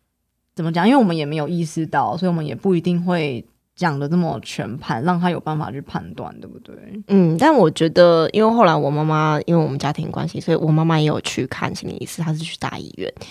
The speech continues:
Speaker 1: 嗯。
Speaker 2: 那我觉得，呃，在一个他们彼此体系比较完整的状态下，你转诊之类的，我觉得比较好。因为对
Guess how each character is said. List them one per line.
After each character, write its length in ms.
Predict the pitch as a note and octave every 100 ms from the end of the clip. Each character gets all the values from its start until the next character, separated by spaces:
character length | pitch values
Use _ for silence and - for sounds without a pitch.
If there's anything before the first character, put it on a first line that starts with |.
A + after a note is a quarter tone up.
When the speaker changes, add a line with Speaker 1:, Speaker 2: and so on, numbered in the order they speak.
| G3
Speaker 1:
嗯。 240 | F3 E3
Speaker 2:
那 100 | D#3+
我 140 | G#3+ F3
觉 180 | -
得， 320 | D#3 E3+ E3+ E3 - - -
呃， 180 | D#3
在 240 | D#3+ A#3 F#3+
一 80 | E3+
个 220 | - - - - - _ _
他 120 | - G#3+
们 140 | G3
彼 160 | E3 D#3+
此 140 | -
体 180 | D#3+ D3
系 180 | - F3+
比 100 | D#3+
较 180 | D#3+ D#3+
完 200 | D3+ D3
整 120 | - -
的 60 |
状 180 | - D3+
态 180 | D#3+ D3+
下， 320 | E3+ D3+ - -
你 120 | F3
转 220 | E3+ E3 E3+
诊 160 | D#3+
之 140 | C#3+ D#3+
类 140 | D3+
的， 120 | C3
我 80 | A#2+
觉 120 | -
得 100 | C3
比 140 | - -
较 280 | B2 F#2 - -
好。 360 | - - -
因 120 | - C4+
为 80 |
对 320 | C4 C#4 A3+